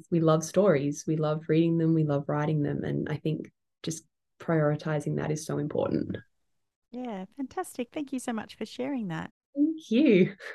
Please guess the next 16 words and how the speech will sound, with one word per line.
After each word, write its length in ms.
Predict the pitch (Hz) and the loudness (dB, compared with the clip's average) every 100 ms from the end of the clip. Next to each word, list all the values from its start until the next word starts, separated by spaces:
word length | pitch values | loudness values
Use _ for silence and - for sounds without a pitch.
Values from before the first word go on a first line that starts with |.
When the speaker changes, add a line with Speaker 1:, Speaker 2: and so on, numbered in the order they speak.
| - _ - | -18 _ -2
Speaker 2:
Eliza, 340 | 262 254 254 | 4 4 4
are 40 | 277 | 2
you 180 | 294 349 | 2 2
working 300 | 294 - 220 | 0 2 0
on 100 | 196 | 2
something 320 | 208 - 180 | -2 -2 0
else 180 | 226 - | 0 -2
at 80 | |
the 80 | - | -2
moment? 500 | 247 202 151 - - _ - | -2 0 -4 -6 -16 _ 4
Speaker 1:
<laughs> 460 | 262 - - - | 4 2 -12 2
My 160 | 180 185 | 6 6
thesis, 760 | 202 277 294 208 190 190 - 294 202 | 8 8 10 10 10 8 4 4 4
which 220 | - 214 269 262 - | 6 4 4 -4 4
I 140 | 180 180 | 4 4
have 100 | 185 | 2